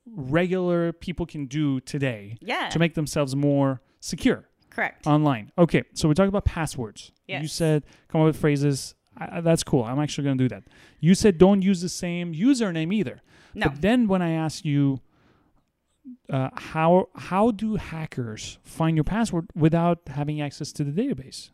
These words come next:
Speaker 1: to Spotify's database?
Speaker 2: Oh, this is exciting.
Speaker 1: Let's
Speaker 2: Okay,
Speaker 1: do this.
Speaker 2: I'm so <laughs> excited to
Speaker 1: All
Speaker 2: tell
Speaker 1: right.
Speaker 2: you.
Speaker 1: All right, tell me. <laughs>
Speaker 2: So, it, reconnaissance, it's the whole, um, process of the kill chain.
Speaker 1: Hmm.
Speaker 2: Um, Lockheed Martin has a pretty good illustration of what,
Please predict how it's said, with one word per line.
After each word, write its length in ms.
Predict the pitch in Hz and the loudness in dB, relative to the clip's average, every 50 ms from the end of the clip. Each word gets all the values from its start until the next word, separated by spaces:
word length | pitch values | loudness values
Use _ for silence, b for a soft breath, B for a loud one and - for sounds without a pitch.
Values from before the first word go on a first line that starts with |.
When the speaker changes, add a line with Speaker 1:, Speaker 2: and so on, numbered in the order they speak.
| - - - | -20 -10 -4
Speaker 1:
to 80 | - 147 | -2 -2
Spotify's 600 | 135 120 - - 190 214 208 - 156 135 123 117 | -2 -2 -2 -2 0 0 0 2 0 0 0 -2
database? 460 | 127 113 110 107 107 - - - - - | -4 -6 -6 -8 -12 -14 -16 -18 -10 -4
Speaker 2:
Oh, 340 | - 262 381 523 539 539 539 508 508 508 | 0 2 2 2 2 2 0 0 0 -2
this 100 | 523 523 | -2 -4
is 160 | 508 494 466 494 | -6 -4 -4 -6
exciting. 580 | 494 - - - 330 359 392 381 359 359 359 349 | -6 -6 -4 -2 -2 -2 -4 -6 -10 -10 -6 -4
Speaker 1:
Let's 140 | 139 135 131 | -4 0 4
Speaker 2:
Okay, 80 | 156 220 | 6 8
Speaker 1:
do 40 | 240 | 8
this. 160 | 180 - - | 8 6 4
Speaker 2:
I'm 220 | 220 247 262 294 | 2 0 -2 -2
so 160 | 302 - 254 | -4 -4 -4
<laughs> 240 | 269 330 285 - - | -4 -4 -4 -4 -4
excited 420 | - - 254 240 247 233 247 226 190 | -2 0 0 -2 -2 -2 -8 -10 -8
to 60 | - | -6
Speaker 1:
All 60 | 160 | -4
Speaker 2:
tell 140 | 160 156 160 | 0 2 2
Speaker 1:
right. 220 | 180 202 226 208 - | 4 4 4 4 2
Speaker 2:
you. 60 | 202 | 2
Speaker 1:
All 240 | 175 175 156 160 170 | 0 2 2 4 4
right, 240 | 180 202 220 190 - | 6 4 4 4 4
tell 140 | 170 220 247 | 4 4 4
me. 160 | 226 135 - _ | 2 0 -2 _
<laughs> 60 | - | -8
Speaker 2:
So, 560 | - - 302 294 294 294 285 277 254 - - _ - | -2 0 2 2 2 2 0 -2 -4 -6 -8 _ -14
it, 180 | 233 254 262 - _ _ _ - 240 | -14 -14 -14 -16 _ _ _ -16 -12
reconnaissance, 640 | 233 254 - 339 330 349 349 - - 226 202 202 - | -12 -8 -6 -4 -4 -4 -4 -6 -8 -10 -12 -10 -12
it's 220 | 220 214 - - | -12 -12 -12 -10
the 100 | - 220 | -10 -8
whole, 600 | 226 208 240 226 240 240 233 233 226 208 - - _ - | -8 -6 -6 -6 -6 -8 -8 -8 -8 -10 -10 -12 _ -10
um, 500 | 190 196 214 208 196 185 180 175 170 - - - | -8 -8 -8 -10 -12 -14 -14 -16 -18 -20 -20 -16
process 380 | - - - 233 - 214 220 - | -12 -10 -10 -10 -10 -12 -14 -14
of 100 | - - | -16 -18
the 60 | 185 | -20
kill 240 | - - - 220 208 | -16 -12 -12 -12 -12
chain. 460 | - - 160 85 95 - - 202 196 - - | -12 -14 -14 -14 -14 -14 -16 -16 -16 -8 -4
Speaker 1:
Hmm. 160 | 147 143 135 123 - - | -2 -2 -2 -2 -6 -8
Speaker 2:
Um, 560 | - 180 180 180 175 170 165 160 156 156 - _ _ | -10 -10 -10 -10 -10 -12 -12 -14 -14 -16 -18 _ _
Lockheed 460 | - 180 180 170 165 170 _ - 175 170 | -18 -14 -12 -12 -12 -12 _ -16 -16 -14
Martin 220 | 156 147 - - | -14 -16 -14 -14
has 180 | 190 165 151 156 | -14 -14 -14 -16
a 80 | 160 | -18
pretty 340 | - _ - - 190 165 160 | -20 _ -14 -12 -12 -12 -12
good 260 | 147 - 151 151 - - | -14 -14 -14 -14 -14 -16
illustration 680 | - - 156 - - 147 139 - - 139 143 147 147 139 - - | -16 -16 -16 -16 -14 -16 -16 -14 -16 -16 -14 -14 -14 -16 -16 -16
of 320 | 147 147 143 143 143 - _ _ _ _ - 170 | -16 -16 -16 -18 -20 -20 _ _ _ _ -20 -16
what, 160 | - 151 135 | -14 -14 -14